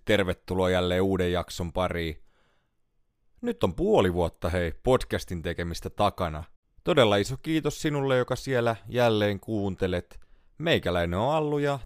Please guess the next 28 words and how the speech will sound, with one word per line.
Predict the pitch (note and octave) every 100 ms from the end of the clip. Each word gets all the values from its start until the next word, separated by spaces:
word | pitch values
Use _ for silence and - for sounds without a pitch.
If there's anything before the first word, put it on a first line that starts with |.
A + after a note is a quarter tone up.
| -
tämä | C#3 C3+ A#2+
on | A#2 G2 - _
Mikä | F#2 B2 - D3
homma, | C3+ C#3+ C3+ C3+ C3+ G#2+
leffa | A2+ B2 B2 - C3 - -
podcast. | A#2 A#2 - - - G2+ D2 - - - _ _ _ _ -
Tervetuloa | A2 A2+ G#2+ - G#2 G2+
mukaan. | F#2+ - A#1 - - _ _ -
Tosiaan | G3 G#3 F3+
tässä | F3 F3 E3+
jaksossa | D3+ C#3+ C#3 -
puhutaan | C3+ C3+ C3 - B2 A#2+ A#2 -
Better | C3+ C3 A2+
Call | - A2+ G#2+
Saulista | - - A#2+ A2+ G#2 F#2+ - G2 F#2 -
ja | F#2 F#2 F2+ E2+
siellä | A#2 C3 B2
tulee | A2 G2+
kyllä | F#2+ G2+
spoilereita, | G2 - A2+ G#2+ G2 F2+ F2+ E2 E2 F2+ D#2+
mut | - D3
mä | G3+
jätän | F#3+ F#3+ F3+
ton | F3 D#3
vierailijatosiot | E3+ C#3 B2+ A#2 A2 G#2+ G#2 G#2+
suoraan | - F3 C#3+ G#2+ G2+ G2
viimeiseksi, | D#3+ D#3 B2+ G#2+ A2 - F2
elikkä | G#2+ G#2+ _ - G#2+